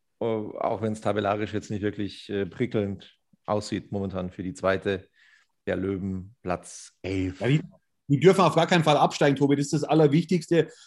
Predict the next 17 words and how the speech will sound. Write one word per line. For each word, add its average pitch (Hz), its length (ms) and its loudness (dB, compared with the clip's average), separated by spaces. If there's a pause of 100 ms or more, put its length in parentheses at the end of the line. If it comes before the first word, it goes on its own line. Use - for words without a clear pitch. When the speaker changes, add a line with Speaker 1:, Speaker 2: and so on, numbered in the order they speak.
(160)
Speaker 2:
wo 147 200 -2
ich 156 100 2
ein 156 60 4
bisschen 170 320 6
enttäuscht 156 440 4
war 160 100 8
heute. 156 380 6
Die 143 240 4
U 147 100 2
siebzehn 170 400 2
hat 143 160 2
in 147 80 0
Ingolstadt 165 440 2
verloren, 151 500 4
äh, 135 200 0
das 135 180 -4
Derby. 160 520 6